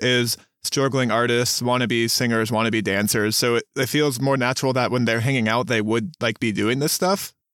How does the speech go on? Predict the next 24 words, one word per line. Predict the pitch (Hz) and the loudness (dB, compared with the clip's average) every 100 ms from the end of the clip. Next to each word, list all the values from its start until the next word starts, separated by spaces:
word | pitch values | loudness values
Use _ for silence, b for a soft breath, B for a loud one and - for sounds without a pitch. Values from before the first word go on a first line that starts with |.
| - | -2
I | 143 | 2
am | 196 | 2
with | 196 | 4
you | 143 | 2
guys, | 147 139 131 | 4 2 2
though. | 131 | 2
I | 127 | 2
did, | 135 151 180 160 - | 2 2 2 0 -4
I | - 151 | 0 2
was | 202 | 2
hoping | - 165 170 | 0 0 0
going | 156 135 | 2 2
into | 117 139 | 2 2
this | 147 151 | 2 2
that | 139 117 | 0 0
this | 117 | -2
was | 123 | 0
gonna | 131 123 | 0 2
be | 113 | 2
more | 113 117 120 117 | 2 2 2 0
about | 104 113 110 - _ _ _ - | 0 0 0 -4 _ _ _ -4
the | 120 | -2
actual, | 127 - 117 | -2 0 0
like, | 113 107 - | 2 0 -4